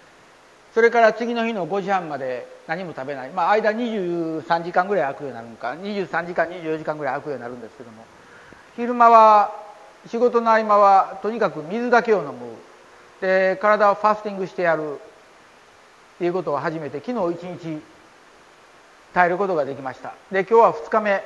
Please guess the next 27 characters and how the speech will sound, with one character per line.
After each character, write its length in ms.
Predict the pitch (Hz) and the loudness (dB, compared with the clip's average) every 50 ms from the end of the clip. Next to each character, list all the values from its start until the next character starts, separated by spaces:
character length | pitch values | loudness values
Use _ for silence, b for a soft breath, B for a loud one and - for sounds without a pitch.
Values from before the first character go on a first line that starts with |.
| - - | -10 -14
今 200 | 160 156 156 151 | -8 -6 -4 -4
耐 220 | - - 147 147 147 | -4 -4 -4 -2 -2
え 40 | 147 | -4
る 580 | 156 156 156 151 151 151 147 143 147 156 156 | -6 -8 -8 -8 -10 -10 -10 -10 -12 -10 -6
よ 140 | 160 175 165 | -4 -4 -4
う 40 | 143 | -4
に 120 | 135 127 120 110 - | -8 -12 -16 -18 -16
し 80 | - | -14
て 120 | - 139 123 120 - 165 170 | -14 -14 -14 -14 -16 -14 -12
水 160 | 180 170 170 | -10 -8 -8
を 40 | 170 | -8
飲 160 | 170 160 139 | -8 -10 -12
ん 100 | 120 113 | -14 -14
で 80 | 113 113 | -16 -16
ま 120 | 113 113 | -16 -18
す。 180 | 101 - - - _ _ _ _ _ _ _ _ _ _ _ _ _ _ - _ _ _ - | -18 -20 -20 -20 _ _ _ _ _ _ _ _ _ _ _ _ _ _ -20 _ _ _ -2
で、 720 | 190 175 175 175 175 170 175 170 170 170 170 170 170 170 - - - - - _ _ - - _ _ _ _ - | 0 2 2 2 2 2 0 0 0 0 -2 -2 -4 -6 -10 -16 -20 -20 -20 _ _ -20 -20 _ _ _ _ 0
ま 80 | 196 | 0
あ、 20 | 185 | 0
水 280 | 202 254 269 277 285 | 0 -2 -6 -4 0
で 340 | 247 277 269 262 269 240 - | 6 8 8 8 8 6 4
飽 100 | - 190 | 0 -2
き 80 | - - | -2 -2
て 120 | - 202 | -4 -4
き 80 | 175 - | -4 0
た 120 | - 208 | 2 4
ら、 380 | 180 170 156 151 147 143 131 - | 6 6 6 6 6 4 0 -4